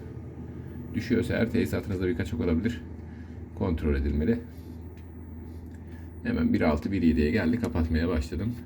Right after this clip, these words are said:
Bu ikiye kadar, hatta iki nokta iki, iki nokta üçe kadar çıkmasında bir sakınca yok. Daha üstünde peteklerin kenarından su alabilirsiniz.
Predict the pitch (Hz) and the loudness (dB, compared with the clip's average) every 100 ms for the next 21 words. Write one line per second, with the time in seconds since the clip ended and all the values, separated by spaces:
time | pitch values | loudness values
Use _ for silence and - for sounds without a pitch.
0 | - - - - 95 85 - - - - | -6 -2 -2 2 4 4 2 0 -2 -4
1 | 123 - - 80 - 117 78 - 80 - | -4 -2 0 2 2 0 -2 -2 -6 -2
2 | 82 82 78 - 78 - 82 69 - 82 | -2 -2 -2 0 0 0 0 -2 -2 -2
3 | 80 98 98 - 78 82 - - - 92 | -2 -2 -2 -2 -2 -2 -2 -2 -2 0
4 | 85 78 - 78 87 82 87 80 80 80 | 2 0 0 0 0 0 -2 0 0 0
5 | 87 71 92 107 92 80 71 67 - 110 | 0 2 0 0 2 2 2 0 0 -2
6 | - | -4